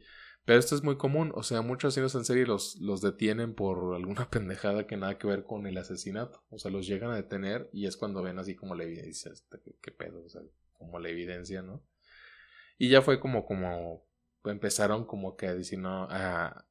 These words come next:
a ya tener una, una investigación como tal. Ya después de todos los informes, de los testigos, de que, "Ah, es que yo vi un bochito, bueno, un Volkswagen Bo-,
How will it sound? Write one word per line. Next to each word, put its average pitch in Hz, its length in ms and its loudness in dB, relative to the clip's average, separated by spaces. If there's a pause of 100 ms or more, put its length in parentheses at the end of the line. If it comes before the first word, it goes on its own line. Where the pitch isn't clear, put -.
a 98 120 -4
ya 107 240 4
tener 107 320 2
una, 98 600 -4 (200)
una 110 180 -6
investigación 101 880 2
como 101 280 -8
tal. 90 340 -8 (440)
Ya 147 140 4
después 135 260 0
de 123 80 2
todos 117 180 0
los 104 160 -2
informes, 101 680 -2
de 95 80 -2
los 92 160 -6
testigos, 101 760 -2
de 92 140 -8
que, 98 140 -4
"Ah, 98 60 0
es 104 120 -6
que - 100 -6
yo 107 80 -2
vi 101 80 -4
un 101 120 -4
bochito, 92 640 -6
bueno, 92 260 -12
un 85 180 -18
Volkswagen 90 460 -8
Bo-, 95 140 -4